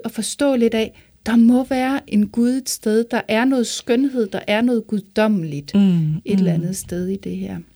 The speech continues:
Speaker 1: Man siger faktisk, at skønhed er en af vejene til Gud, og det tror jeg faktisk er rigtigt. Og jeg tænker jo også, at der må være en grund til, at Gud har skabt verden og naturen så fantastisk og så smuk.
Speaker 2: Ja,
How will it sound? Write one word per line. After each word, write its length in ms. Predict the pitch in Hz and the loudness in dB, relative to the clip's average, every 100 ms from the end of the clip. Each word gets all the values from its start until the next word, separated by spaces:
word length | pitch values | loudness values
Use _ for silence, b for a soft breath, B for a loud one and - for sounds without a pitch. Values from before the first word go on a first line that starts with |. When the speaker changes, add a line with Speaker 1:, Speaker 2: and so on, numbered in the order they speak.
| _ _ _ - - _ _ - - | _ _ _ -20 -20 _ _ -20 -4
Speaker 1:
Man 140 | 226 | -2
siger 220 | 196 247 254 | -2 -4 -4
faktisk, 500 | 220 214 - - 190 | -4 -6 -8 -8 -8
at 60 | |
skønhed 480 | 190 - 196 220 214 | -6 0 0 2 -2
er 80 | 202 | -4
en 160 | 226 220 | -2 -2
af 120 | 202 | -4
vejene 440 | 185 160 175 190 202 b b b b _ | -6 -6 -4 -4 -4 b b b b _
til 180 | - 190 | -10 -8
Gud, 320 | 180 185 208 - | -4 -2 -2 -6
og 100 | 220 | -8
det 100 | 302 | -8
tror 160 | - 294 | -2 -4
jeg 80 | 247 | -2
faktisk 460 | 226 226 226 - | -10 -8 -12 -8
er 120 | 190 190 | -8 -8
rigtigt. 440 | 185 - 156 - _ b b b b b | -10 -10 -14 -14 _ b b b b b
Og 40 | |
jeg 80 | 202 | -4
tænker 360 | - 240 277 294 | 0 2 4 4
jo 140 | 196 | 4
også, 200 | 196 214 | 2 0
at 140 | 196 - B B B B _ | -6 -8 B B B B _
der 80 | 208 | 2
må 200 | 196 196 | 4 4
være 160 | 196 214 | 4 4
en 160 | 226 - | 2 0
grund 300 | - 302 254 | 0 0 0
til, 160 | - | 0
at 160 | 196 190 | -2 0
Gud 200 | 196 185 | 0 2
har 140 | 180 | 0
skabt 800 | 170 - - - - 220 370 - | -6 -8 -10 -10 -6 -6 -6 -6
verden 440 | 190 175 151 190 180 | -2 0 -2 -4 -4
og 100 | 170 | -4
naturen 640 | 165 170 - 220 190 175 | -8 -10 -6 -4 -2 -4
så 140 | 185 190 | -6 -8
fantastisk 840 | - 175 - 180 190 - 190 - | -8 -8 -6 -6 -8 -10 -16 -12
og 80 | 160 | -14
så 120 | - | -12
smuk. 340 | 180 - 170 170 | -14 -8 -6 -2
Speaker 2:
Ja, 200 | 135 | -2